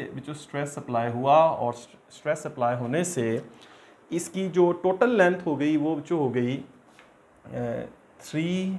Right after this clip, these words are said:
पॉइंट ज़ीरो ज़ीरो थ्री meters, राइट। तो थ्री पॉइंट ज़ीरो ज़ीरो थ्री meters इसकी लेंथ हो गई, जिसका मतलब है बच्चों इसमें जो चेंज आया वो थ्री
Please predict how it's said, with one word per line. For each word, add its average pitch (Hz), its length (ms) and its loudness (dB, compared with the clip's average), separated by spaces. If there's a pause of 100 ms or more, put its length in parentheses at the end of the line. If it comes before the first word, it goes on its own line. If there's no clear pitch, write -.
(160)
पॉइंट 151 500 4
ज़ीरो 139 640 -2
ज़ीरो 131 460 -2 (160)
थ्री 190 200 0
meters, 95 440 -4 (400)
राइट। 220 160 -6 (800)
तो 131 200 0
थ्री 190 180 -2
पॉइंट 170 260 2
ज़ीरो 165 200 -2
ज़ीरो 165 220 -2
थ्री 220 260 -4
meters 143 520 0
इसकी 127 320 -10
लेंथ 127 280 2 (140)
हो 110 120 -4
गई, 139 420 -4 (160)
जिसका 139 840 2 (260)
मतलब 151 260 -2
है 151 80 0
बच्चों 139 220 -8
इसमें 143 280 -8
जो 143 80 -6
चेंज 196 400 0
आया 107 320 4 (680)
वो 147 520 -2
थ्री 180 220 -8